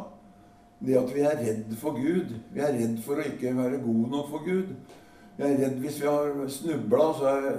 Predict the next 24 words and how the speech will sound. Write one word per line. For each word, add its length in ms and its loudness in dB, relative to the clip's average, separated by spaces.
så 240 -2
er 100 0
vi 200 0
redd 260 0
noen 220 -4
ganger. 260 -2
Mens 200 -8
det, 180 2
for 200 -6
Gud 280 -2
snakket 480 0
jo 80 -2
til 180 0
dem, 160 2
og 120 -2
det 240 4
Gud 280 0
egentlig 480 0
vil, 220 2
er 120 2
jo 80 2
at 120 -6
vi 200 -4
da 100 4